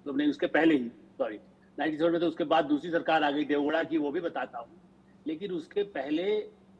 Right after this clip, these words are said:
जब ये मामला हवाला का गया तो सुप्रीम कोर्ट ने बैठक बुलाई, एनके सिंह रेवेन्यू सेक्रेटरी थे और उसके बाद बाकायदा उनको भी बुलाकर कहा गया और ये हुआ तय कि एनएन वोरा कमेटी बनाई गई जिसने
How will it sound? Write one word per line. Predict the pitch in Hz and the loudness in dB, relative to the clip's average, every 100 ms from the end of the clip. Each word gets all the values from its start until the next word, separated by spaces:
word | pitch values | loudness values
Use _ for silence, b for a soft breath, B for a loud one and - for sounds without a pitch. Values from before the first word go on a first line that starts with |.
| _ | _
जब | 160 165 | -4 -2
ये | 180 | 0
मामला | 165 156 151 170 | 2 2 2 2
हवाला | 151 151 151 | 2 0 -2
का | 151 | -4
गया | 143 151 185 | -4 -2 -2
तो | 185 | -2
सुप्रीम | 156 151 170 160 | -8 -8 -6 -4
कोर्ट | 156 156 143 | 0 0 -2
ने | 147 | 0
बैठक | 143 131 156 | 0 0 -2
बुलाई, | 147 165 185 214 - - - _ _ _ _ _ _ 143 | 0 2 2 -2 -10 -20 -20 _ _ _ _ _ _ -6
एनके | 160 170 196 | -4 0 0
सिंह | - 196 208 185 - - _ | 0 -2 -2 -4 -10 -20 _
रेवेन्यू | 143 151 170 | 0 2 2
सेक्रेटरी | 170 165 160 180 170 | 2 2 0 0 0
थे | 170 185 185 - - _ _ | 0 0 -2 -14 -20 _ _
और | 180 190 | -4 -4
उसके | 180 - | -4 -4
बाद | 165 160 190 196 - | 0 2 2 0 -4
बाकायदा | - - 160 170 | -2 2 2 4
उनको | 170 143 156 | 4 2 0
भी | 165 | -2
बुलाकर | 160 160 160 175 | 2 2 2 0
कहा | 156 143 156 | 0 -2 0
गया | 170 196 | 2 4
और | 180 | 2
ये | 160 156 | 2 -2
हुआ | 131 165 | -2 -4
तय | 170 165 208 - - - _ _ - | -4 -4 -6 -8 -20 -20 _ _ -14
कि | 190 175 - - 143 | -14 -14 -18 -14 -6
एनएन | 160 202 202 | -2 0 0
वोरा | 151 165 190 | 2 2 2
कमेटी | 185 156 156 160 202 | 0 -4 -6 -6 -8
बनाई | 185 180 190 | -4 -2 -2
गई | 185 208 214 - b b _ 127 | -2 -4 -6 -16 b b _ -14
जिसने | 123 170 - 196 214 180 | -6 -6 -6 -4 -4 -4